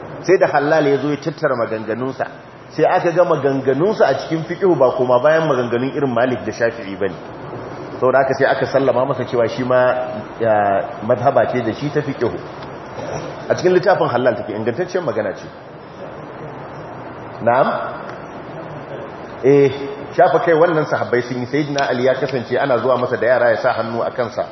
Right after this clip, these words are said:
ya musu addu'a. Eh, na yi ta ƙoƙari, ban gama, na yi ta ƙoƙari na ga, na gani cikin littafan musannafat da al'athar. Shin a cikin athar an ruwaito sahabbai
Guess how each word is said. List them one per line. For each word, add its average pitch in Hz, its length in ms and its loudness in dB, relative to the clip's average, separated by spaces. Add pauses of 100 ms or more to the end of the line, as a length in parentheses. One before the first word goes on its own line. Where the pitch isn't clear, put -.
(380)
ya 107 80 -2
musu 117 180 -4
addu'a. 87 380 2 (960)
Eh, 82 160 -4 (360)
na 156 100 4
yi 180 80 6
ta 202 120 4
ƙoƙari, 139 600 4 (1300)
ban 117 160 2
gama, 139 360 4
na 165 100 4
yi 175 80 4
ta 190 120 2
ƙoƙari 160 420 4
na 139 100 4
ga, 127 360 4
na 117 120 2
gani 139 440 2
cikin 143 580 0 (180)
littafan 120 440 2
musannafat 113 680 4 (680)
da - 100 2
al'athar. 104 640 2 (720)
Shin 151 420 4
a 113 100 -2
cikin - 300 -2
athar 120 580 4
an 131 140 4 (100)
ruwaito 135 480 4 (460)
sahabbai 123 560 2